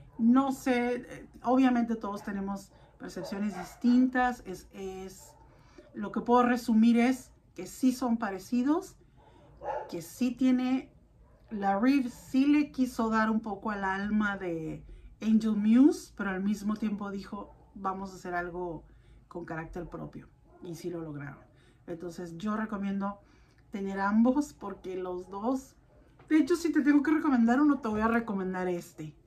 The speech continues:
A mí me encantó este, definitivamente. Eh, pero bueno, es-, este también tengo entendido que le gusta mucho a, a las chicas y he visto que la mayoría lo quiere tener en su colección.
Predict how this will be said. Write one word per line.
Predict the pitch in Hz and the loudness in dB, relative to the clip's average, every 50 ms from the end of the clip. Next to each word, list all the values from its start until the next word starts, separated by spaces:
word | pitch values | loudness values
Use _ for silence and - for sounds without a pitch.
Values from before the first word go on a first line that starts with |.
| _ - | _ -8
A | 180 180 | -6 -4
mí | 180 190 202 | -2 -2 2
me | 208 226 | 4 4
encantó | 233 226 226 190 180 180 175 165 170 165 160 | 4 4 2 0 -4 -6 -6 -6 -6 -8 -8
este, | 160 165 160 - - - 151 151 _ - | -8 -10 -12 -14 -16 -18 -20 -20 _ -18
definitivamente. | 180 185 - 180 175 170 - 190 190 190 190 185 185 185 165 - 175 170 - _ _ - - - _ _ - - - - _ _ - | -16 -12 -6 -6 -6 -4 -6 -8 -10 -10 -10 -8 -8 -10 -10 -10 -12 -14 -16 _ _ -20 -20 -20 _ _ -20 -20 -20 -20 _ _ -12
Eh, | - 180 180 175 175 175 175 175 175 175 175 170 165 170 175 170 | -8 -6 -4 -4 -4 -4 -4 -6 -6 -6 -6 -6 -6 -6 -8 -8
pero | - 190 185 180 | -8 -6 -6 -4
bueno, | 196 196 190 180 165 165 - - | -4 -4 -4 -6 -6 -8 -10 -12
es-, | - 175 170 170 165 - | -10 -8 -8 -8 -10 -10
este | 220 190 - - | -12 -12 -12 -12
también | 196 - 196 190 185 180 | -10 -10 -10 -8 -8 -8
tengo | - 196 196 196 | -8 -8 -8 -8
entendido | 180 190 180 175 180 180 | -6 -6 -4 -4 -4 -4
que | 175 - 180 | -4 -4 -6
le | 180 | -6
gusta | 175 175 180 - 190 185 | -6 -6 -8 -8 -10 -10
mucho | 190 190 - - 190 185 185 175 | -8 -10 -10 -8 -8 -8 -8 -8
a, | - 170 165 160 160 156 151 151 156 - - _ _ _ _ _ _ _ - - | -8 -8 -6 -6 -6 -8 -10 -10 -12 -14 -18 _ _ _ _ _ _ _ -20 -16
a | - 147 | -12 -12
las | 156 160 - | -12 -12 -10
chicas | - - 240 254 247 - 247 226 220 214 214 - 202 | -4 -2 -2 -2 -2 -2 -2 0 0 0 -2 -4 -8
y | 190 180 180 175 180 196 185 | -6 -4 -4 -4 -4 -4 -6
he | 185 196 | -6 -4
visto | 196 208 190 - - - 190 185 180 175 165 - | -4 -6 -6 -8 -10 -10 -8 -6 -6 -6 -8 -8
que | - 170 170 170 165 - - - 202 | -8 -8 -8 -8 -10 -12 -16 -14 -10
la | 202 196 196 | -6 -6 -4
mayoría | 196 190 190 185 185 190 185 185 214 233 247 233 | -2 -2 -2 -2 -2 -2 -2 2 4 4 4 4
lo | 208 185 175 | 2 -2 -4
quiere | - 196 208 202 | -6 -6 -8 -8
tener | - 185 185 180 185 | -8 -8 -6 -6 -6
en | 196 190 | -6 -8
su | - 190 175 | -8 -10 -10
colección. | - 165 160 165 156 - - - 202 208 226 269 - - | -10 -10 -12 -12 -14 -16 -12 -8 -4 2 4 4 4 4